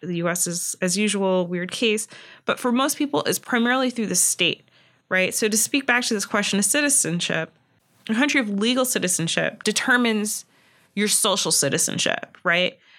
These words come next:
What rights do you have in terms of if you get sick, in old age, et cetera, et cetera. Except in a world when people are moving across borders, um, then what does this mean, right? Where does responsibility for social protection lie?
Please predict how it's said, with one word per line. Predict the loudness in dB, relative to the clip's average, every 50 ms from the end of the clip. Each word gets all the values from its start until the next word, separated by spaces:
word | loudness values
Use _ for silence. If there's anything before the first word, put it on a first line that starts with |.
| -12 _ -2
What | -2 -2 0 0
rights | 0 0 0 0 0 -2 -2
do | -2
you | -2
have | -2 0 0 0 2 2 0 0 -2
in | -2 -4 -4
terms | -2 0 0 0 0 0 -2
of | -4 -4 -4
if | -6 -6 -2
you | -2 0
get | 2 2 2 0 -2
sick, | -2 -2 0 2 2 2 0 -2 -6 -10 -20 -20 -14 -6 -2
in | 0 2 2 2
old | 2 0 0 0 0 2
age, | 2 2 2 2 2 2 0 0 -2 -4
et | -2 -2
cetera, | 0 0 2 2 2 2
et | 0 0 0
cetera. | 0 0 2 2 2 0 0 -2 -6 -10 -16 -20 -20 -20 -20 -20 -8 -4
Except | -4 -2 0 0 0 0 0 0
in | 0 0
a | 0
world | 0 0 0 -2 0 0
when | 0 -2 -2
people | -2 -4 -4 -2 0 0 0 0
are | 0 0 2
moving | 2 2 2 2 2 2 2 2
across | 0 0 0 0 0 0 -2 -2
borders, | -4 -4 -4 -2 0 2 2 2 0 -2 -4 -4 -6 -8 -10 -12 -16 _ _ _ _ _ _ _ _ _ -4
um, | -2 0 0 0 0 -2 -4 -6 -8 -10 -14 _ _ _ _ _ _ _ _ _ _ _ _ _ _ _ _ _ _
then | 0 0 0 0
what | 0 -2 -2 0
does | -2 0 0
this | 0 0 0 0 0
mean, | -2 -2 -2 -2 -4 -6 -6 -8 -8 -4
right? | -2 0 2 2 2 0 -2 -2
Where | 0 2 2 2 2
does | 2 0 -2 -2
responsibility | -4 -2 0 0 2 2 0 0 0 0 0 2 2 0 -2
for | -2 -4
social | -2 -2 -2 -4 -6 -6 -6
protection | -4 -4 -2 -2 -2 -2 -2 -2 0 0
lie? | 0 0 0 0 0 -2 -4 -6 -8